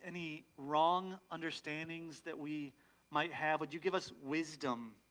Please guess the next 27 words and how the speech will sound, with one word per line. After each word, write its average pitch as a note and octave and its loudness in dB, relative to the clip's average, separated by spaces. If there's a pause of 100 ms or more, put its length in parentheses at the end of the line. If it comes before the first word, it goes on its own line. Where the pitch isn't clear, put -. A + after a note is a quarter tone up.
(220)
as C3 -4
we D3+ 0
move D3 -2 (120)
forward C#3 2
in C3 -2 (400)
eventually D3 -2
installing C#3 0
deacons C3+ -6
here C3+ -4
at C3 -6
Mercy B2+ -6
Hill? A#2 -4 (320)
And C#3+ -2
would D3+ 0
you, F3 -2 (420)
would D3+ -6
you A#3 0
increase A3 -2
the - -8
capacity D#3 -2
of C#3 -4
our C3+ 4
hearts - 4 (420)
to C#3+ -2
serve F3+ 4
one D#3 0
another C3 0